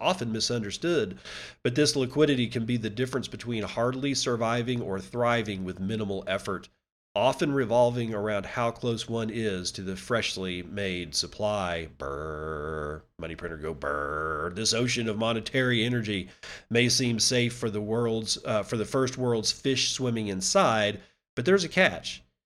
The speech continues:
It is not actually an ocean. There is a man-made dam keeping the value from escaping and thus keeping the fish alive. Unfortunately, for everyone who enjoys safe first world waters with two percent inflation,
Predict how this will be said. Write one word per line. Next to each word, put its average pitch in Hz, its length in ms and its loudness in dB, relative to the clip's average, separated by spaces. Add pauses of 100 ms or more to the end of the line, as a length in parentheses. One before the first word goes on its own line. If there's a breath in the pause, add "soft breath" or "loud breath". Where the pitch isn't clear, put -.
(360)
It 139 160 2
is 135 480 0
not 147 500 2
actually 147 520 2
an 165 60 4
ocean. 95 440 4
There 98 220 -4
is 110 160 -4
a 113 100 -2
man-made 143 720 2
dam 135 460 2
keeping 135 420 -2
the 123 80 -2
value 110 360 -2
from 101 220 -6
escaping 139 540 2
and 104 160 -4
thus 120 240 0
keeping 113 360 -4
the 98 80 -6
fish 90 300 -6
alive. 101 400 2
Unfortunately, 95 880 -2 (580)
for 120 120 0
everyone 143 580 4
who 127 120 2
enjoys 113 460 2
safe 113 560 -2 (100)
first 117 300 0
world 110 320 0
waters 107 560 0
with 90 320 -8
two 127 160 2
percent 117 340 0
inflation, 107 600 -4